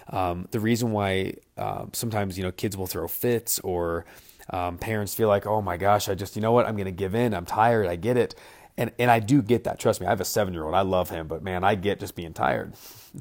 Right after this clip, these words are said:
<laughs> and saying, "You know what? Fine, take it." Um, but sometimes, sometimes it comes down to who has more flexibility. And I find often, right, you know, you go to the grocery store and you see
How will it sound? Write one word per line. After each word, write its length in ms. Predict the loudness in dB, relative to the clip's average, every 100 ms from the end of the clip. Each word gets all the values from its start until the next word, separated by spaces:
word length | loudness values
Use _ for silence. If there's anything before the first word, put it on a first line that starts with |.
| -18
<laughs> 520 | -16 -16 -16 -18 -8
and 160 | -6 0
saying, 260 | 0 0
"You 80 | 4
know 120 | 6
what? 260 | 8 6 4
Fine, 420 | 2 2 0 -8 -2
take 240 | -2 -2
it." 160 | -4 -6 -20 -20 -8 2
Um, 500 | 6 6 4 -2 -10 _ _ _ _ _ _ _ 0
but 140 | 0
sometimes, 880 | 2 0 0 -2 -2 -4 -12 -14 -14 _
sometimes 560 | -6 -4 -2 0 -2 -2
it 80 |
comes 220 | -4 -4 -4
down 320 | -2 -2 -2
to 360 | -4 -4 -4 -6 _ _
who 240 | -4 -2
has 200 | 0 -2
more 220 | -4 -6
flexibility. 760 | -6 -8 -6 -4 -2 -2 -6 -14 _ _ _ _ _ -14
And 140 | -6 -4
I 80 |
find 280 | -2 0 0
often, 360 | 0 0 -4 -10
right, 280 | -8 -8 -6
you 120 | -6
know, 80 | -6
you 100 | -6
go 140 | -8
to 40 |
the 80 | -6
grocery 360 | -2 -2 -2 -8
store 260 | -6 -6
and 100 | -8
you 60 | -12
see 400 | -8 -6 -6